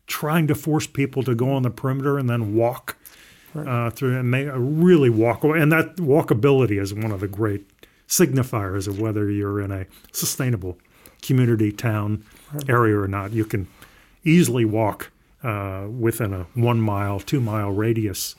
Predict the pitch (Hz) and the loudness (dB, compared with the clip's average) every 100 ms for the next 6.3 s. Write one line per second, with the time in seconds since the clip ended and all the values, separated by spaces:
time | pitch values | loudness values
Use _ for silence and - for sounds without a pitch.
0 | - - 185 147 104 92 90 127 - 175 | -20 -6 0 2 0 -4 -6 -10 -8 -8
1 | 135 107 - 170 - 185 180 - - - | -8 -8 -10 -10 -12 -14 -14 -16 -20 -14
2 | - 135 107 98 110 175 151 113 - 95 | -4 -2 0 0 2 4 4 0 -4 -4
3 | 90 92 113 101 110 147 151 123 117 107 | -6 -8 -8 -6 -2 0 2 2 0 -2
4 | - 127 139 160 156 - - _ - 117 | -4 -6 -8 -14 -16 -20 -20 _ -6 -4
5 | 104 143 165 131 104 101 117 110 104 107 | 2 4 6 4 2 -2 -4 -4 -4 -6
6 | 101 107 | -8 -10